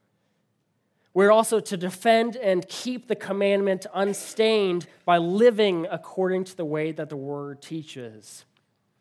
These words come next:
There's a strong call here and an exhortation to, to live in a way that we don't stain God's words, God's word in the eyes of non-Christians. Non-Christians may disagree with what we are teaching and saying.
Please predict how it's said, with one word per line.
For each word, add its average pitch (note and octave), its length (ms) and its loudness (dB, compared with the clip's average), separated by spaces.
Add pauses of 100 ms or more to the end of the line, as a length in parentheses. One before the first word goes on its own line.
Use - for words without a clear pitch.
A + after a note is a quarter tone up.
(520)
There's G3+ 200 -2
a G#3+ 80 -4
strong G3+ 420 0
call F#3+ 320 0
here E3+ 300 -4
and C#3+ 260 -8 (280)
an D3+ 380 -12
exhortation F3+ 720 -6
to, D#3+ 380 -8 (440)
to E3 240 -4
live F#3 600 0
in F3 120 -8
a D3 160 -8 (540)
way F3 220 2
that E3+ 160 -2
we E3+ 160 0
don't E3 400 -2
stain F#3+ 640 -4
God's D3+ 400 0
words, C#3+ 680 -4 (340)
God's E3 260 0
word F3 300 0
in E3 140 -4
the D#3 100 -6
eyes C#3+ 280 -4
of C3+ 100 -12
non-Christians. C3 1160 -12 (1200)
Non-Christians G3+ 640 0
may F3 300 2
disagree F3 680 -4
with D#3 260 -6
what D3+ 220 -4
we D3 220 -8
are C3+ 80 -8
teaching C#3+ 400 -14
and A#2+ 120 -14
saying. A#2 440 -12